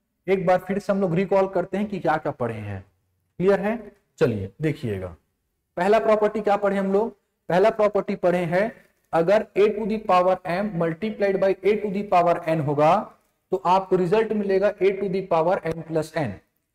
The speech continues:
ये लॉ क्या है? यदि आपका base same होगा, बीच में multiply लगा होगा, तो इसके power ऐड हो जाते हैं। देखो इसमें भी बेस सभी का सेम है, बीच में multiply लगा है,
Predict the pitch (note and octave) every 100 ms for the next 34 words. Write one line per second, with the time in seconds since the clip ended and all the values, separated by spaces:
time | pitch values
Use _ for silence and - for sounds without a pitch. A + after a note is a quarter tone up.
0 | _ E3+ E3+ F3 A3+ A#3 G3+ F3 G#3 A#3
1 | _ - E3+ F#3 A3+ A3 G#3+ E3 F#3+ A#3
2 | - G3+ D#3+ D#3 D#3 F3 G#3+ - C3 A3
3 | G#3+ A3 G3 F3+ F3+ A#3+ A3 G3+ F#3 D#3+
4 | D3+ D3+ D#3+ F#3+ G#3+ _ _ F#3+ - G3+
5 | - - - G3 G#3 - E3+ D#3+ C3+ A2
6 | - G#2 G2+ - D#3 D3+ B2+ C3+ - F3
7 | C3 A#2 - _ _ _ - E3 A3 -
8 | F#3+ G#3 A3+ G#3+ G#3+ G#3 G#3 F3 G#3+ G#3+
9 | F#3 F3 F3 A3+ G#3 G#3 G#3 G3+ G#3+